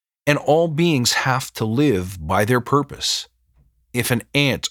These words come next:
or a bee can't do what an ant or a bee is supposed to do, it will perish. But it would be a mistake to assume that we, as humans,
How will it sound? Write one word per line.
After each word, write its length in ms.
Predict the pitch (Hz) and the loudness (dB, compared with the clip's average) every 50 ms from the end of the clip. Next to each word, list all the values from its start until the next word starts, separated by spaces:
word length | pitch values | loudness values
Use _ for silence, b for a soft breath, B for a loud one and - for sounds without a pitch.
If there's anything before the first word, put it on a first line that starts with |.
| _ - | _ -4
or 140 | 113 110 | -2 -2
a 60 | 107 95 | -2 -2
bee 440 | 87 95 120 120 120 107 87 80 - _ _ _ _ - | -2 0 0 0 2 0 -2 -4 -8 _ _ _ _ -8
can't 420 | - - 151 151 160 135 110 131 | -2 0 2 2 2 0 0 0
do 140 | 135 147 143 | 2 2 2
what 220 | 120 110 110 101 | 2 2 0 0
an 160 | 104 107 101 - - | 0 -2 -4 -4 -2
ant 260 | 123 131 135 135 - - | 0 0 0 0 0 0
or 160 | 139 139 139 | 2 2 2
a 40 | 139 | 2
bee 240 | 135 131 135 123 117 | 0 0 0 0 2
is 120 | 107 - | 0 0
supposed 640 | - - 107 92 78 - - 104 110 120 - - - | 0 -2 -2 -4 -6 -6 -2 0 2 2 2 0 0
to 80 | 143 135 | 0 2
do, 340 | 139 160 165 127 104 113 B B B B B B B _ | 2 2 2 4 2 0 B B B B B B B _
it 220 | - 120 123 123 - - - | 0 2 2 2 0 -6 -6
will 400 | 104 110 104 98 95 98 - - _ _ _ | -4 -2 0 0 -2 -4 -6 -12 _ _ _
perish. 600 | - - 135 123 104 90 - - - - - - - _ _ _ _ _ _ _ _ _ _ _ _ _ _ _ _ _ _ _ _ _ _ _ - | -6 -2 -2 -2 -2 -4 -6 -6 -6 -6 -6 -8 -12 _ _ _ _ _ _ _ _ _ _ _ _ _ _ _ _ _ _ _ _ _ _ _ -2
But 140 | 151 143 139 | 0 0 2
it 80 | 131 | 2
would 180 | 120 135 131 120 | 2 0 0 2
be 160 | 127 123 120 | 2 2 2
a 60 | 117 | 2
mistake 520 | 117 113 - - - - 170 175 175 170 - | 2 2 0 0 0 0 0 -2 -2 -4 -4
to 140 | - 120 117 | -4 -2 0
assume 380 | 110 - - - 107 104 104 101 | 0 0 0 0 0 0 0 0
that 200 | 120 120 - - | 0 0 0 -2
we, 560 | 117 107 110 151 190 190 139 104 98 98 90 | -2 0 2 2 4 4 2 2 2 0 0
as 160 | 113 107 - | 0 0 0
humans, 440 | - 160 160 165 139 104 98 95 B | 0 0 2 2 2 2 0 0 B